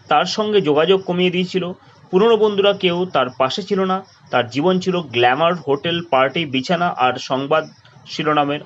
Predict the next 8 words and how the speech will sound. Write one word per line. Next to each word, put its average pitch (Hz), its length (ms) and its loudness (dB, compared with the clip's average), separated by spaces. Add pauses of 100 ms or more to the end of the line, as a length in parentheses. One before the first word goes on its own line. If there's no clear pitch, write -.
আবদ্ধ। 110 480 -4 (2500)
সিনেমার 277 300 4
প্রথমে 247 320 2
দেখা 185 240 2
যায় 113 240 0 (280)
জয়া 151 280 4
ভট্টাচার্য 220 540 2
নামের 208 340 -2